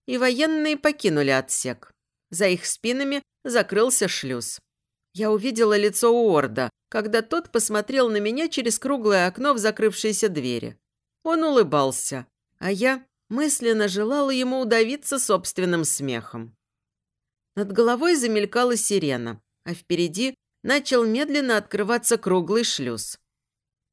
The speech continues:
В то же самое мгновение сильная тяга потянула меня вперед. Я поспешно нацепила шлем и подключила систему вентиляции воздуха. Перед глазами появился сияющий длинный циферблат,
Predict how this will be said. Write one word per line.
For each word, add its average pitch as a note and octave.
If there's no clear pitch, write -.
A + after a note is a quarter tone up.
В -
то E4
же G#3+
самое F3
мгновение G#3+
сильная G#3+
тяга D#4
потянула C4+
меня A3
вперед. C#3
Я C#4+
поспешно C#4+
нацепила A3
шлем C3+
и C#4
подключила B3+
систему A3+
вентиляции G#3
воздуха. B2
Перед F#3
глазами F#3
появился C4+
сияющий C4+
длинный A3
циферблат, E3+